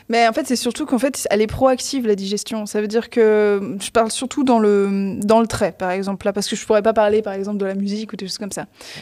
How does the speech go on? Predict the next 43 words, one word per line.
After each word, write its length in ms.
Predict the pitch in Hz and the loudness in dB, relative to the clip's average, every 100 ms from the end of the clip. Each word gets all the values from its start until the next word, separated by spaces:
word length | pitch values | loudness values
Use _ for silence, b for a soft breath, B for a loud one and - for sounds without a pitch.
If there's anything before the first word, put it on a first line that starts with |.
| B | B
Mais 100 | 208 | -2
dans 160 | 202 208 | 0 0
le 60 | |
trait, 420 | 202 262 277 285 294 B B B B | 0 2 4 4 0 B B B B
euh, 560 | 202 196 190 190 190 - - _ _ _ | 2 2 2 2 -2 -6 -12 _ _ _
en 80 | 214 | -2
fait, 300 | 240 262 - _ _ - _ _ _ _ _ _ _ _ _ _ | 0 0 -4 _ _ -20 _ _ _ _ _ _ _ _ _ _
tu 60 | - | 2
vois, 120 | 254 | 4
par 100 | 254 | 4
exemple, 440 | 208 196 240 - - _ _ _ _ - | 2 2 -2 -2 -14 _ _ _ _ -14
c'est, 520 | - 240 233 247 254 - _ _ _ _ | -2 2 4 4 0 -8 _ _ _ _
ce 120 | - | -14
qui 120 | - 214 | -2 -2
est 220 | - - | -2 -6
très 300 | - - 285 | -4 2 2
dur, 240 | 214 247 | 4 2
à 20 | 226 | 2
mon 120 | 202 | 2
avis, 160 | 202 | 0
pour 160 | 208 202 | 0 -2
un 60 | 196 | -2
dessinateur, 680 | 190 - 202 190 220 240 | -2 -2 -4 2 4 2
c'est 120 | 240 214 | 0 -4
quand 260 | 214 202 | -4 -4
on 60 | 214 | -4
dit « 200 | 220 - | -4 -6
c'est 260 | - - 220 | -6 -2 0
du 200 | 202 220 | 0 -2
sous », 420 | - - - 302 - _ _ _ _ _ _ - | -2 -2 0 0 -2 _ _ _ _ _ _ -2
mais 400 | 214 214 233 254 | 2 4 4 4
par 100 | 226 | 2
exemple, 220 | 190 220 | 0 -2
je 60 | - | -2
sais 140 | 214 | -2
pas, 80 | 214 - - _ _ _ _ | -2 -6 -20 _ _ _ _
par 120 | 170 | -4
exemple, 500 | 170 196 214 269 - - | -2 2 4 2 0 -6
vu 160 | 220 | -4
que 60 | 220 | 0
tu 140 | - | 4
l'as 180 | 233 226 | 6 6
eu, « 100 | 285 | 4